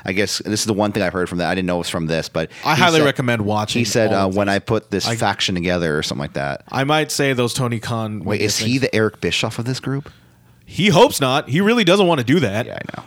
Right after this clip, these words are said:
Speaker 2: But honestly, like, those are my mo-, those are, those are seriously, like, my most anticipated things out of these events.
Speaker 1: I get
Speaker 2: Him
Speaker 1: it.
Speaker 2: trying to, him either trying to cover his bases or trying to justify any decision. That's, and I,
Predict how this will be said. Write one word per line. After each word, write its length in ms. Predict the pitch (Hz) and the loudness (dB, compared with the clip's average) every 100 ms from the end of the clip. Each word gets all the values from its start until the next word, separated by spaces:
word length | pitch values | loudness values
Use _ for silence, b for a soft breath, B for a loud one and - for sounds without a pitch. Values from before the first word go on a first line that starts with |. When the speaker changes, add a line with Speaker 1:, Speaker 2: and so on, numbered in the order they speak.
| - | -2
Speaker 2:
But 420 | 139 139 131 - _ _ - 104 - - - | 2 2 0 -4 _ _ -18 -18 -18 -20 -6
honestly, 500 | 131 156 180 135 107 | 0 2 2 2 0
like, 220 | 104 110 107 | 0 -2 -2
those 360 | 123 143 151 | 2 2 4
are 340 | 156 147 139 98 | 4 4 2 0
my 280 | 117 123 | 0 0
mo-, 240 | 127 123 127 143 | 0 0 -2 4
those 220 | 170 269 | 4 6
are, 180 | 320 294 | 4 4
those 260 | 233 277 330 | 6 6 8
are 100 | 415 | 6
seriously, 360 | - 277 294 | 4 2 4
like, 200 | 262 233 | 4 4
my 100 | 214 | 2
most 240 | 214 208 208 | 4 4 2
anticipated 640 | 180 180 180 180 160 160 | 2 0 2 0 0 0
things 180 | 156 135 | 0 0
out 200 | - 135 | 0 0
of 120 | 135 | 0
these 180 | 123 107 | 0 -2
events. 400 | 101 123 110 - B B B - | -2 -2 -2 -6 B B B -6
Speaker 1:
I 120 | 92 | 0
get 100 | 170 | 2
Speaker 2:
Him 100 | 185 | 2
Speaker 1:
it. 20 | |
Speaker 2:
trying 280 | 180 208 185 | 2 2 2
to, 160 | 170 156 B B | 2 -2 B B
him 240 | 190 226 | 2 2
either 360 | 233 196 196 190 | 2 0 2 2
trying 380 | - 175 160 151 | 0 -2 0 -2
to 280 | - 147 120 | -2 -2 -2
cover 360 | - 156 170 | -2 0 2
his 180 | 170 135 | 2 0
bases 480 | 117 147 156 170 151 | 0 0 2 0 0
or 160 | 135 131 | 0 -2
trying 300 | - 143 127 | -2 -2 -2
to 60 | |
justify 500 | 113 127 120 113 117 | -2 -4 -4 -4 -6
any 220 | 107 117 110 | -4 -4 -4
decision. 440 | 110 - 107 98 B B | -4 -4 -4 -6 B B
That's, 240 | 139 156 160 | 0 0 0
and 100 | 143 | 0
I, 140 | 135 | 0